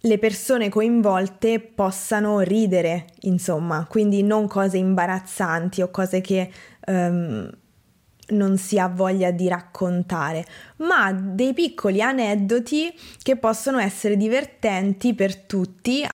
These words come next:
anche per le persone coinvolte. Quindi in sostanza quello che vorrei ottenere con questo video è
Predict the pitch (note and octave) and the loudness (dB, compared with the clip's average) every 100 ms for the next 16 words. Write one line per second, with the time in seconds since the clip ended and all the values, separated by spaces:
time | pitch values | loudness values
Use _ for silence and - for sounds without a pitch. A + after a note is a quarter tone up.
0 | - A#3+ A#3+ A#3+ G#3 G#3 G3 F#3+ G3 F#3 | -4 0 0 0 0 0 0 0 0 -4
1 | - G#3+ F#3+ F#3 F3 F#3 F3 E3+ E3+ - | -4 -2 0 0 0 0 2 0 0 -4
2 | - D4 F#4 - - - - D4 C4+ B3+ | -4 -4 -4 -12 -20 -20 -6 -2 2 2
3 | B3+ C4+ - C4+ C4 B3+ - B3+ B3 B3 | 2 0 0 0 0 -2 0 0 0 -4
4 | - C#4 C#4 C4 C4 B3 A#3 A3 - G3 | -4 0 2 0 0 2 2 0 0 -2
5 | G#3 G#3+ G#3+ G#3+ A3+ G#3+ G3 F#3 F3+ F#3+ | 2 2 2 0 0 0 0 -2 -2 -6
6 | - _ _ - G#3+ G#3+ - G#3+ G#3+ F#3+ | -8 _ _ -2 -2 -2 -2 0 0 0
7 | F#3+ A3 D#4 - _ _ - G3 F#3 F#3+ | 0 0 -2 -10 _ _ -2 0 0 0
8 | G3 - G3+ F#3+ F3 F3 G3+ A3 - A3+ | -2 0 -2 0 0 0 2 0 0 2
9 | A#3 B3+ | 2 0